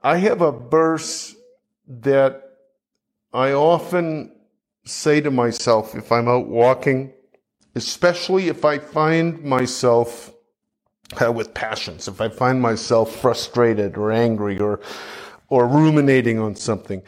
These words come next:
And that's Philippians four eight. Finally, beloved, whatever is true, whatever is honorable, whatever is just, whatever is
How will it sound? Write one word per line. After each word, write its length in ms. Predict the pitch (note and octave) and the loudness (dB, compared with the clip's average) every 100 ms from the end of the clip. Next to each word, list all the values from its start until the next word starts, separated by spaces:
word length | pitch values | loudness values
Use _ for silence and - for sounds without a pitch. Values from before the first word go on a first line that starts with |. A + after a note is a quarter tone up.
| - - | -20 -6
And 180 | C#3 C#3 | 0 2
that's 180 | F3 G3 | 2 0
Philippians 1080 | - A#3 G#3+ G3 F3 C3+ A#2+ C3+ B2+ - - _ | -4 -2 0 -2 -4 -4 -4 -10 -14 -18 -20 _
four 260 | D3+ D3+ C#3+ | -6 -2 2
eight. 380 | C3 G#2+ - - _ _ _ _ _ _ | 0 -2 -8 -20 _ _ _ _ _ _
Finally, 480 | _ - E3+ F#3 F#3 | _ 0 2 4 2
beloved, 480 | D#3+ D#3 C#3+ C3+ C#3+ | 2 2 2 2 0
whatever 560 | B2 B2+ B2+ B2 A#2+ G#2+ | 0 0 2 0 -2 -4
is 200 | G#2 - | -6 -10
true, 680 | - - D#3 D3 C#3+ C#3 A#2+ - - _ | -8 -2 2 2 0 -2 -6 -14 -20 _
whatever 480 | - A2+ A2+ G#2 A2 | -4 2 2 0 -2
is 140 | G#2+ G#2+ | 0 0
honorable, 800 | B2 C3 B2+ B2 B2 B2 A#2+ - - _ - | 2 2 2 2 2 2 0 -8 -20 _ -4
whatever 380 | G#2 G2 F#2+ F#2+ | -2 0 -2 -4
is 180 | F2 E2+ | -6 -10
just, 680 | - A2+ A2 G#2+ - - - _ _ _ _ _ _ _ - | -2 2 2 0 -10 -16 -20 _ _ _ _ _ _ _ -4
whatever 480 | G2+ G#2 G#2 G#2 | 0 2 0 -2
is 180 | F#2 E2 | -8 -12